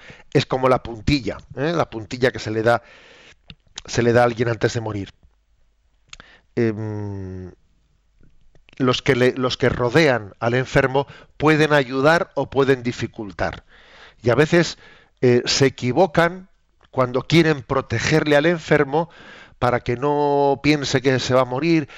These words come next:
para que no se dé cuenta de la gravedad, no le decimos nada, no le decimos nada. Mala ayuda es esa.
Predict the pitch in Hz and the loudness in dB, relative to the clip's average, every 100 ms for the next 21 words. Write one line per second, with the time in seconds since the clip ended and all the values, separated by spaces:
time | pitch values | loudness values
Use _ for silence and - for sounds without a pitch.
0 | - - 123 120 127 143 139 135 131 160 | -20 -2 -2 0 -4 -2 2 2 2 0
1 | 147 139 127 117 127 127 131 165 147 - | 4 4 4 4 2 2 2 2 0 -8
2 | - _ 147 151 143 131 127 123 110 156 | -20 _ 0 4 4 4 0 -4 -2 0
3 | 156 143 147 143 131 123 123 139 139 - | 2 0 0 0 -2 -6 -2 -2 -2 -4
4 | - _ _ _ _ _ _ _ 113 113 | -18 _ _ _ _ _ _ _ -20 -18
5 | 110 - _ _ 120 131 151 151 143 147 | -20 -20 _ _ -8 0 2 4 2 -2
6 | 135 131 - 135 - 98 | 2 2 4 -2 -2 -8